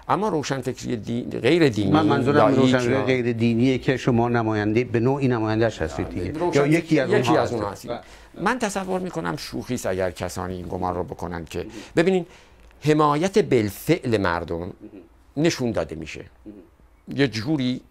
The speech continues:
Speaker 1: نمودهاش میاد. هم اپوزیسیون، به معنای اپوزیسیونی که خواهان دموکراسی و اینی که این چارچوب، اه، بسا-، دموکراسی باشه و یعنی جزء جناح حکومتی نیست.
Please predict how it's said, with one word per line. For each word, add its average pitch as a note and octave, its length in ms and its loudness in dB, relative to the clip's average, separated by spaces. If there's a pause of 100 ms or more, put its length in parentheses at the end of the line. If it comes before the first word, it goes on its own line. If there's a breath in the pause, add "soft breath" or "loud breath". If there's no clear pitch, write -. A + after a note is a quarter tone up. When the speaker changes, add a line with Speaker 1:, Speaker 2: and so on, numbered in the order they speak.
Speaker 1:
نمودهاش A2 680 -2
میاد. F#2 260 -2 (1080 soft breath)
هم A#3 260 0
اپوزیسیون، A#2+ 720 -2 (960)
به A2+ 80 0
معنای G#2+ 320 2
اپوزیسیونی G#2 460 -4
که G2 80 -6
خواهان F#2+ 260 0
دموکراسی F2+ 440 -6
و - 60 -6
اینی G2 240 -6
که G2 120 -12
این F#2 100 -10
چارچوب، F2 400 -4 (140)
اه، F#2 200 -6
بسا-، A2 380 -4 (140)
دموکراسی G#2 440 -2
باشه F2+ 260 -6
و G2 140 -6 (500 loud breath)
یعنی C#3+ 220 2
جزء E3 240 4
جناح C3 320 2
حکومتی A2 420 -6
نیست. E2 420 -14